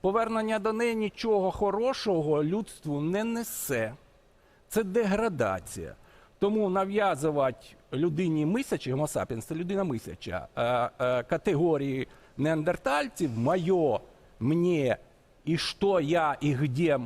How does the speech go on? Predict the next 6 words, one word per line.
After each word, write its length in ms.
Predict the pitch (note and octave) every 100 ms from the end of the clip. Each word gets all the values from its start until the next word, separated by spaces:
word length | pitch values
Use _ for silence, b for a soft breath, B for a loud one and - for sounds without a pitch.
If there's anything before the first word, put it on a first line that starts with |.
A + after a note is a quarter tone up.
| A#2+
мій 300 | C#3+ D3+ -
інтерес, 500 | D#3+ D3+ G3 A#3+ A#3+
значить, 200 | D#3+ -
це 180 | C4 C4
не 240 | F#3 B3
проходить. 1080 | - A#3 A3+ - - D#3 C#3 C3 C#3+ -